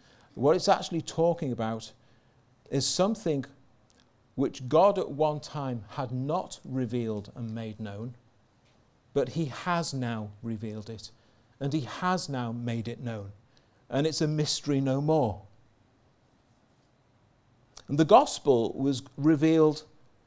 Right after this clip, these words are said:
progressively throughout all of the Old Testament scriptures, little by little, God revealing more and more of his plan of salvation.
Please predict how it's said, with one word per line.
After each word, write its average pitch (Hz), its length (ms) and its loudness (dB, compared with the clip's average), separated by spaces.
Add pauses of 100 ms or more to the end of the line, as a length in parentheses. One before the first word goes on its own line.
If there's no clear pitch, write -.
(100)
progressively 127 1040 -2
throughout 131 540 0
all 175 340 2
of 151 80 -4
the 147 120 0
Old 135 200 -2
Testament 143 480 -8
scriptures, - 560 -8 (180)
little 208 440 6
by 180 240 2
little, 151 500 -2 (760)
God 180 420 8
revealing 135 880 0
more 143 340 4
and 147 160 -6
more 120 420 -2 (680)
of 131 200 0
his 135 200 -2
plan 131 300 -4
of 123 100 -6
salvation. 135 760 -4